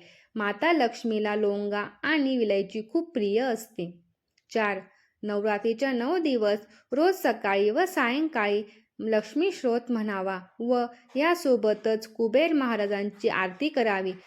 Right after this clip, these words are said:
असे म्हणतात की धन बनवण्याचे काम माता लक्ष्मी करते आणि धन वाटण्याचं काम कुबेर महाराज करतात, म्हणून आपण पूजा करताना दोघांचीही पूजा केली पाहिजे. पाच,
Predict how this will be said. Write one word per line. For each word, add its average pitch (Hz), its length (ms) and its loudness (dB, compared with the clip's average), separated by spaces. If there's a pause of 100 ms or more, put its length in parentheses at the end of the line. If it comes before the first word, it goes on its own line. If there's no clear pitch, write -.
(180)
असे 214 300 0
म्हणतात 226 420 2 (140)
की 220 140 0 (140)
धन 320 260 4
बनवण्याचे 208 720 0
काम 220 320 -2
माता 208 360 0
लक्ष्मी 247 400 -2
करते 285 440 -2 (280)
आणि 294 300 2 (240)
धन 311 240 2
वाटण्याचं 214 580 0
काम 240 340 -2
कुबेर 247 460 2
महाराज 240 500 0
करतात, 208 360 -2 (160)
म्हणून 240 380 2 (120)
आपण 214 480 -2 (320)
पूजा 240 300 4
करताना 220 580 0
दोघांचीही 233 720 0
पूजा 233 360 2
केली 226 340 -2
पाहिजे. 196 480 0 (600)
पाच, 202 320 -4